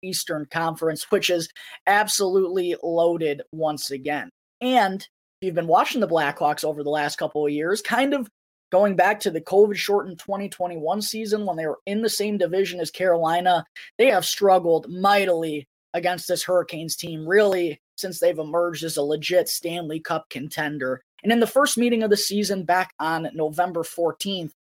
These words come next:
uh, the Blackhawks got blanked three to nothing as Kochetkov pitched a twenty-seven save shutout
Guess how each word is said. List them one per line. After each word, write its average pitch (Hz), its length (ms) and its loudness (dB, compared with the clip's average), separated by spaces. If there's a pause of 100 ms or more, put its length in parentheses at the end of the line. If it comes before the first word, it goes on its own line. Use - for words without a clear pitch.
(260)
uh, 160 160 4
the 151 100 -4
Blackhawks 185 640 2
got 160 300 2
blanked 160 400 -4 (120)
three 214 200 -4
to 240 80 4
nothing 175 520 0
as 151 340 0
Kochetkov 180 760 0
pitched 165 300 -4
a 147 120 -2
twenty-seven 196 760 0
save 160 300 -2
shutout 151 480 -4